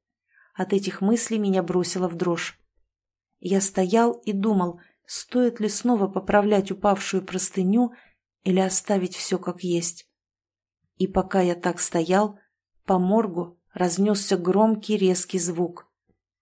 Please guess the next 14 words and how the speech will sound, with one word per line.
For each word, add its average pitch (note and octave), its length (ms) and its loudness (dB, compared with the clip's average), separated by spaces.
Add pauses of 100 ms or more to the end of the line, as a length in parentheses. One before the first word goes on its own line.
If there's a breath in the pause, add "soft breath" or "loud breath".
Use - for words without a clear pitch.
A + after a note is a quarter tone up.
(320)
Кто-то G#3+ 400 -2
несколько G3+ 540 2
раз A3+ 320 4
нажал G3 360 4
на G3 160 4
уличный G3+ 460 2
звонок. F#3 600 0 (600)
Я F3+ 220 0
вышел F#3+ 340 0
из F3+ 120 0
холодильника, G3 800 -2 (240 loud breath)
быстро G#3 380 2
снял G3 400 2
униформу G#3+ 680 0